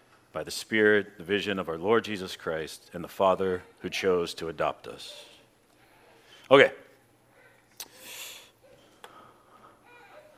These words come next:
First Thessalonians two, thirteen through fourteen. Verse thirteen, the Apostle Paul writes,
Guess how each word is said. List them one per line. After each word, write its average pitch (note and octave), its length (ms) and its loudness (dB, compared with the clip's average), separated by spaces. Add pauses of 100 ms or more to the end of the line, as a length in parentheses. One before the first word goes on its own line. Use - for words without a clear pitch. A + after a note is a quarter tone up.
(720)
First E3 320 12
Thessalonians D#3+ 720 12
two, D3+ 320 10
thirteen D3 480 10
through C#3 200 2
fourteen. A#2 840 4 (3250)
Verse C3+ 380 6
thirteen, C3+ 640 6
the B2 60 10
Apostle C#3 360 12
Paul C#3 260 12
writes, - 920 10